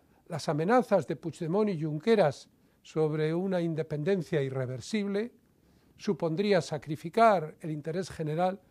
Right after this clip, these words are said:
en aras del egoísmo particular. Pero inducir a la abogacía del Estado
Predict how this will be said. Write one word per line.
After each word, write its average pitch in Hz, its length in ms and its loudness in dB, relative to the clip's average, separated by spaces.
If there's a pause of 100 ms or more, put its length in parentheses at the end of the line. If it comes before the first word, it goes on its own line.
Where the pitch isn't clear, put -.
(320)
en 170 200 -2
aras 170 280 2
del 135 160 -4
egoísmo 135 520 -6
particular. 117 600 -14 (640)
Pero 117 340 0 (600)
inducir 202 640 0
a 185 40 6
la 147 100 4
abogacía 147 500 2
del 185 140 0
Estado 127 500 0